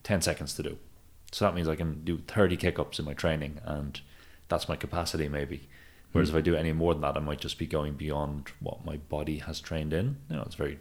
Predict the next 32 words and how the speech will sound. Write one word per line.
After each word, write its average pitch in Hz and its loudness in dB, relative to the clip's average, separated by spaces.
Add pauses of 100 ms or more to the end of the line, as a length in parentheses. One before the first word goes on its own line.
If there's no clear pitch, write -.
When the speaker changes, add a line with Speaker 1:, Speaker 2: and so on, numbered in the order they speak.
Speaker 1:
rough 80 -2 (340)
rule 78 0
of 71 -4
thumb, 95 0
but 80 0
it's - -6
this 85 -2
idea 78 2
of, 71 -4
like, 71 -4 (1160)
what 90 4
is 82 0
the - -6
conditioning 80 0
for? 85 2
The 71 -4
conditioning 82 -2
is 78 -6
to 78 -4
a-, 80 -2
enable 76 -2
the 69 -8
practice. - -6
It's - -10
not 80 -2
the 92 4
Speaker 2:
Yeah. 87 2
Speaker 1:
end 80 -2
goal 73 0
of 71 -2
the 71 -8
practice. - -4